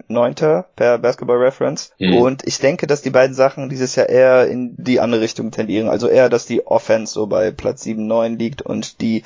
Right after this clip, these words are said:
Speaker 1: Defense dann, ja, vielleicht nicht ganz so schlecht, aber eher so um den Durchschnitt fällt. Und dann, was du eben auch schon so angeschnitten hast, hattest, ist, dass ich denke, dass ihre Pace, was letztes Jahr ziemlich gut war bei ihnen, die waren Top ten,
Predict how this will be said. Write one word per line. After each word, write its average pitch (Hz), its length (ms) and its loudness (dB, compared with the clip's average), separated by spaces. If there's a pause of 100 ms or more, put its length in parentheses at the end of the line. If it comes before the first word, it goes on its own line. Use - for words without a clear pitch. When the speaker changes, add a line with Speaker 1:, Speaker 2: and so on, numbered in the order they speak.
(140)
Speaker 1:
Defense 131 500 0
dann, 110 420 0
ja, 113 200 6
vielleicht 120 340 2
nicht - 140 -8
ganz 120 240 0
so 135 60 -4
schlecht, 120 340 0
aber 107 220 2
eher 110 280 4
so 110 400 -2 (100)
um 123 220 0
den 113 220 0
Durchschnitt 113 560 0
fällt. 123 640 2
Und 123 420 0
dann, 123 220 2
was 117 180 2
du 123 100 -6
eben 120 220 0
auch 104 140 2
schon 127 160 -6
so 117 140 0
angeschnitten 135 680 -2
hast, - 640 -2
hattest, 139 440 -4
ist, - 240 -4
dass 110 140 -2
ich 113 80 -12
denke, 113 320 -2
dass 110 180 -2
ihre 104 180 -4
Pace, 131 360 0
was 110 140 -4
letztes 117 280 -4
Jahr 117 120 -2
ziemlich 139 320 -4
gut 156 180 -6
war 143 140 2
bei 135 100 4
ihnen, 139 260 -4
die 117 140 -6
waren 110 180 0
Top - 220 -2
ten, 120 300 0